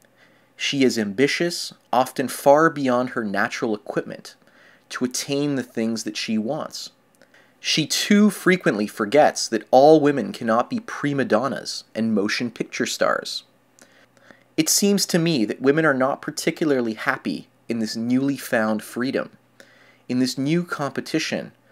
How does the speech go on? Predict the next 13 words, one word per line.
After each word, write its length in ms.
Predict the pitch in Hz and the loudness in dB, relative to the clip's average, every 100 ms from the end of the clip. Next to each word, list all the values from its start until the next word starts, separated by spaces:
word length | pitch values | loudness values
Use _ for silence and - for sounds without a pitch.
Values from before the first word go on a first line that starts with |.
| _ _ | _ _
which 240 | - 123 - | -2 -2 2
they 140 | 123 | 4
are 160 | 113 104 | 6 6
waging 500 | 98 120 139 113 107 | 2 0 2 0 -2
so 240 | - 123 | 0 0
persistently 880 | 123 - 110 - 139 - - 87 - | 0 -6 -4 -4 -4 -6 -8 -10 -8
against 380 | 104 110 104 - | -6 -4 -6 -4
men 420 | 110 127 104 78 - _ _ - | 0 2 2 -2 -14 _ _ -8
in 140 | 107 | -6
business 600 | 104 143 143 101 65 - - | 4 4 4 -4 -6 -10 -6
and 140 | 113 | -6
the 40 | 110 | -6
professions, 840 | - 123 - 151 - 87 71 - | -10 -8 2 2 2 -6 -10 -14